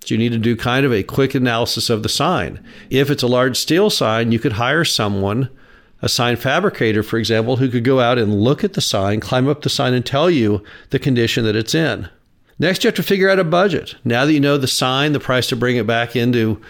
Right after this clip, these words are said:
into service, now let's run the numbers. Let's look at the revenue, what you think you can rent the sign for,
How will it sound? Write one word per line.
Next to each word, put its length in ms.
into 220
service, 640
now 280
let's 180
run 120
the 80
numbers. 540
Let's 220
look 180
at 120
the 80
revenue, 560
what 220
you 60
think 200
you 80
can 180
rent 220
the 80
sign 320
for, 480